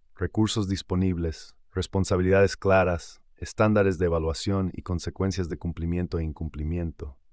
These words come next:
La autosupervisión es superior al control externo cuando se dan las condiciones adecuadas. Las personas que supervisan su propio trabajo con datos objetivos son más responsables, más motivadas y más creativas que quienes son supervisadas externamente.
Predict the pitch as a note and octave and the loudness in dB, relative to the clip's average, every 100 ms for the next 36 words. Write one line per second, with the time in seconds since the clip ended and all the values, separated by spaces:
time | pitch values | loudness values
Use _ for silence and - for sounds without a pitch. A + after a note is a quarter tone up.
0 | _ - F#2+ F#2 G2 - - F#2 F2+ - | _ 2 4 4 2 0 2 2 2 4
1 | B2 B2 G#2+ - E2+ F2+ F#2+ G2 F2+ F#2 | 6 6 4 0 2 4 6 6 4 0
2 | E2+ F2+ F2 - - F#2+ F#2 E2+ - E2+ | 0 0 0 -2 2 2 4 0 -2 -4
3 | E2 - F2+ G2+ F#2+ - E2 D2+ - F2+ | -2 0 2 2 0 -2 -4 -4 -2 -2
4 | E2+ E2 D2+ - E2+ E2 - - - - | -2 -2 -4 -2 -2 -2 -6 -14 -20 -20
5 | _ - - - F2+ F2 F#2+ - G#2+ G#2 | _ -20 -20 -8 -4 0 0 4 4 4
6 | - G2 D#2 F#2 F2+ F#2+ F#2 - E2 F#2+ | 0 -4 0 0 0 0 -2 -2 0 0
7 | F#2+ E2+ E2+ F2+ F2 E2+ - E2 F2 - | 0 0 2 4 4 0 -4 -2 -2 -2
8 | - - - - F#2+ E2+ - - - - | -8 -8 -8 -4 -2 -2 -6 -16 -20 -6
9 | - G2 F#2+ F2+ F2+ - D#2 - F2+ E2+ | 0 4 4 2 -2 -4 -6 2 2 2
10 | E2+ - - _ _ _ - G#2 G#2+ A2 | -2 -6 -18 _ _ _ 2 2 4 2
11 | - F2 F#2 F2 E2+ - - F2 F#2+ G2+ | 2 4 4 4 0 -4 -6 0 0 0
12 | G2 F#2 - F#2 E2+ D#2 - D2+ E2 D2+ | 2 2 2 -2 -2 -4 -8 -8 -6 -4
13 | - F2 - D#2+ D#2 D2+ F2 E2 D#2 - | -4 -4 -4 -6 -6 -4 -2 -2 -4 -10
14 | - E2+ D#2 D2+ E2 D#2 - - | -6 -4 -4 -4 -4 -6 -8 -14